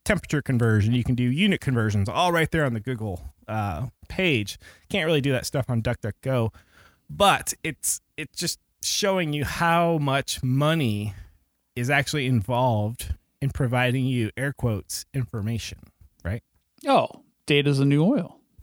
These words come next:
Speaker 1: Data is the new oil. Okay. Before I move on to the negatives, do you have any positives to contribute that we haven't already covered?
Speaker 2: Well, it's interesting because I think we are kind of taking a timeline approach to this, and we really haven't mentioned,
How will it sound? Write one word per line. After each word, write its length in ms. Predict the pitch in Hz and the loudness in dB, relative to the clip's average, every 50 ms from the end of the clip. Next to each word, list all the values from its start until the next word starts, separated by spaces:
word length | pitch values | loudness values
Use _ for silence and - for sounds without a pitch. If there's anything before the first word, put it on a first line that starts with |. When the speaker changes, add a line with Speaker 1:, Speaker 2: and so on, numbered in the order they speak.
| - - | -18 -12
Speaker 1:
Data 300 | - 113 120 127 127 123 - - | -8 -6 -4 -4 -4 -6 -8 -8
is 280 | 95 104 101 104 101 - | -8 -6 -6 -6 -8 -8
the 80 | - | -6
new 160 | 90 90 85 - | -6 -6 -4 -4
oil. 140 | 82 82 - - | -4 -6 -4 -2
Okay. 300 | - 175 - - 180 104 - - - - - - - - - | -2 2 4 4 4 4 2 0 -8 -18 -18 -18 -14 -6 0
Before 300 | - 147 - 190 202 208 | 0 2 4 6 6 6
I 60 | 214 202 | 6 6
move 240 | 190 190 190 170 | 6 4 4 4
on 220 | 180 170 170 170 165 | 6 6 6 6 4
to 140 | - - 165 | 2 2 2
the 100 | 151 143 | 4 4
negatives, 640 | 123 143 143 147 147 147 110 113 110 104 104 101 - | 4 6 6 4 4 4 2 4 4 4 2 0 0
do 120 | - - 143 | 0 2 2
you 100 | 160 151 | 4 4
have 240 | 147 175 175 170 165 | 6 6 6 6 6
any 420 | 165 160 160 151 147 139 135 127 | 4 4 4 2 2 2 2 2
positives 960 | - - - - - - 143 147 151 160 147 147 147 117 113 110 107 107 - | 2 2 2 2 0 0 2 4 4 4 2 0 0 0 0 0 0 -2 -2
to 140 | - - 123 - | -4 -4 -4 -4
contribute 600 | - 120 - - - - 151 127 117 107 101 - | -4 -6 -6 -6 -4 -4 -4 -2 -2 -4 -4 -4
that 200 | 120 117 101 - | -6 -6 -6 -4
we 80 | 110 110 | -4 -4
haven't 320 | 113 131 127 123 120 - | -4 -4 -4 -4 -6 -8
already 360 | - 113 110 110 104 101 107 - | -8 -6 -6 -4 -4 -6 -6 -8
covered? 400 | - - 156 147 - 92 - - - - _ _ _ _ _ _ | -8 -8 -8 -8 -8 -10 -12 -14 -20 -20 _ _ _ _ _ _
Speaker 2:
Well, 200 | - 339 240 240 | 2 4 4 4
it's 240 | 226 220 202 - - | 6 4 2 2 2
interesting 340 | 262 240 - - - 190 165 | 2 2 2 2 4 4 4
because 340 | 160 151 - 165 160 139 156 | 4 4 4 4 4 4 2
I 140 | - - 160 | 0 0 0
think 240 | - - 214 196 - | 2 4 4 4 4
we 120 | 185 160 | 2 2
are 320 | - 160 165 165 160 143 - - - | 4 4 4 4 2 0 -4 -8 -4
kind 160 | - 165 143 | 0 0 0
of 80 | 127 | 2
taking 320 | - - 160 156 156 147 135 | 2 0 2 2 2 2 2
a 60 | 123 | 2
timeline 440 | - - 151 147 147 147 139 131 123 | 0 2 2 4 4 4 4 2 2
approach 320 | 123 - - 147 139 - | 0 0 0 0 0 -2
to 60 | - | -2
this, 240 | 135 131 131 - - | -2 -2 -2 -2 -2
and 100 | 139 139 - | -4 -2 0
we 100 | 170 160 | 0 2
really 240 | 151 165 185 190 185 | 4 4 4 4 4
haven't 300 | 170 180 160 151 147 143 | 4 4 2 2 2 2
mentioned, 680 | 160 156 156 160 156 - - 160 147 139 135 127 - | 2 2 4 4 4 2 2 2 2 0 -2 -6 -8